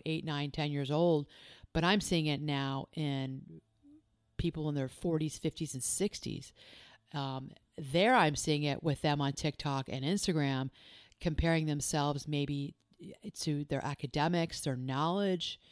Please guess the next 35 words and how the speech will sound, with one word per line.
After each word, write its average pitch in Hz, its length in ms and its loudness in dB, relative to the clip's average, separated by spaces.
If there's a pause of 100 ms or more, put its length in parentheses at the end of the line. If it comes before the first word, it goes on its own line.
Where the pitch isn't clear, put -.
(420)
There's 165 280 6
a 170 100 -2
lot 147 460 2
of 151 160 -4
social 143 420 -4
comparison 135 680 -4
going 127 300 -6
on. 123 340 -10 (480)
Um, 131 340 -6 (220)
we're 175 160 6
looking 190 320 6
at 196 60 6
how 202 160 6
we 214 100 4
stack 190 320 2
up 226 240 0 (500)
against 175 320 2
others 160 360 4
in 160 140 4
this 160 140 4
digital 165 420 2
age 170 420 0 (360)
with 160 140 0
the 156 60 0
prevalence 156 580 0
of, 151 400 -2 (120)
you 165 100 -8
know, 147 200 -2
social 156 320 -2
media 156 300 2
being 151 220 0
the 147 80 0
way 147 140 2
it 143 60 0
is. 147 340 0